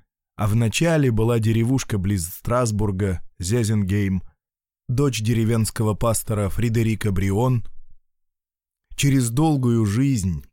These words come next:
из орлиной своей старости, в поэзии и правде – он вновь явственно увидел её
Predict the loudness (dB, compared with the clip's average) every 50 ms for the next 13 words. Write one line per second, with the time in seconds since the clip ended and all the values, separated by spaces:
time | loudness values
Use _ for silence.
0 | _ _ _ -2 0 0 2 2 2 2 2 2 4 4 4 4 2 2 0 -2
1 | -2 -2 0 0 0 0 -2 -2 -4 -6 -4 -2 -2 0 0 -2 -4 -6 -8 -10
2 | -10 -12 -12 -12 -14 -14 -12 -8 -2 0 0 2 2 2 2 2 2 2 2 2
3 | 2 0 0 -2 -4 -6 -2 0 0 0 0 0 -2 -2 -4 -4 -6 -10 -14 _
4 | _ _ _ -2 0 2 4 4 4 4 4 2 2 0 0 -2 -2 0 0 -2
5 | -2 -6 -6 -2 -2 0 2 2 2 2 2 2 2 0 0 0 0 -2 -2 -2
6 | -2 -4 -4 -4 -4 -4 -6